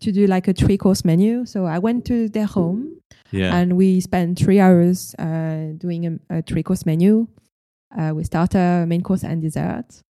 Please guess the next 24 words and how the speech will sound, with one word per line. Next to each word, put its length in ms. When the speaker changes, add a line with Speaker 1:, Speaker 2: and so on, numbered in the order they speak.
Speaker 1:
And, 380
uh, 540
I 140
have 300
also 260
taught, 340
uh, 300
a 60
lady 500
to, 420
like, 280
two 200
hours 340
of 240
pastry, 640
like, 260
only 180
focused 400
on, 300
on 160
pa-, 300
on 140
patisserie. 580
Speaker 2:
Yeah. 260